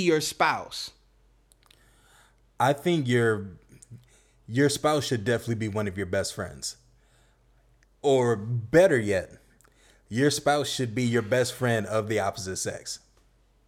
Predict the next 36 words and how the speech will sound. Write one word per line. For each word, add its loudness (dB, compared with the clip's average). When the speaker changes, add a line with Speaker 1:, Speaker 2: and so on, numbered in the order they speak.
Speaker 2:
Should 0
ab-, 4
should -2
absolutely. -6
Speaker 1:
Okay, -2
'cause 2
Speaker 2:
Mm-hmm. 4
Speaker 1:
I, 2
I 4
about 2
to -8
say, 2
'cause -2
the, -2
if -4
we 2
just 0
leave 2
it 4
at 2
the -8
first 2
part, 0
that's 4
confusing 2
to -2
me, 0
'cause 2
it's 0
like, 2
how, 0
uh, -2
let 2
me 6
ask 2
you, -10